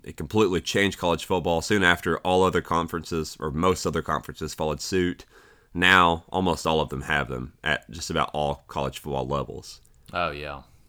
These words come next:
Speaker 1: But I think had the S E C voted no, and since they were the only conference really at that time with that many teams in it, that there's, there's a real chance that this could have been postponed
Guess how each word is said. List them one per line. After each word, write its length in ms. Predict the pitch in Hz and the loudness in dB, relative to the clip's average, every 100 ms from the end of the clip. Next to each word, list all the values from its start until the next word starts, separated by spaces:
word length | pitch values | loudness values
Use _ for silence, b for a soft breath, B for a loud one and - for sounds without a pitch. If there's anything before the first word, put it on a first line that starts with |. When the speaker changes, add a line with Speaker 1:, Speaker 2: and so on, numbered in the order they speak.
| B - _ _ | B -20 _ _
Speaker 1:
But 300 | - 104 - - | 4 4 4 0
I 80 | 110 | -2
think 320 | - 151 - | 2 0 2
had 160 | 113 107 | 0 4
the 140 | 101 | 6
S 160 | 101 107 | 4 2
E 40 | |
C 180 | - 95 | 0 0
voted 360 | 85 95 90 | 4 4 4
no, 520 | 78 85 90 117 165 - _ _ _ - | 2 2 4 4 0 -6 _ _ _ -10
and 120 | 85 | -6
since 160 | 101 90 | -4 0
they 100 | 101 | 2
were 140 | 98 | 4
the 120 | 85 | 2
only 280 | 92 101 98 | 2 2 0
conference 460 | - 101 95 92 - | 2 0 0 -6 -2
really 200 | 101 95 | 0 2
at 140 | 87 | 2
that 160 | 92 - | -2 0
time 260 | 92 95 | 2 2
with 80 | 90 | 2
that 180 | 85 73 | 2 2
many 280 | 92 90 80 | 0 0 -2
teams 420 | - 92 98 90 | -2 -2 0 2
in 160 | 95 98 | 2 2
it, 300 | 98 - - b b b b b b | 0 -6 -20 b b b b b b
that 100 | 90 | 2
there's, 200 | 143 143 - | 4 4 4
there's 280 | 123 151 123 | 2 4 2
a 100 | 98 | 2
real 320 | 98 104 101 | 4 4 4
chance 440 | - 98 95 - | 2 2 2 0
that 420 | - 87 85 - - - - - - - - - - | 2 2 2 -2 -14 -18 -20 -20 -20 -20 -20 -20 -8
this 200 | 92 107 | -2 0
could 140 | - | 2
have 80 | 104 | 2
been 140 | 85 80 | 2 2
postponed 600 | 90 87 - 85 82 | 2 2 2 2 2